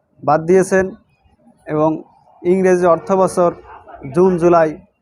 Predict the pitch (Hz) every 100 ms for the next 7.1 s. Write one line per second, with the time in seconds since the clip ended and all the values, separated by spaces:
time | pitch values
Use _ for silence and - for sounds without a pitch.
0 | _ _ _ - 151 156 147 151 175 175
1 | 170 170 160 175 180 180 - 160 160 151
2 | _ _ _ _ - 151 160 170 156 156
3 | 165 147 147 156 147 151 147 151 147 139
4 | _ _ _ - - 147 _ 151 147 180
5 | 185 175 165 - 185 202 - 143 123 -
6 | _ _ _ _ 131 156 160 160 160 156
7 | 147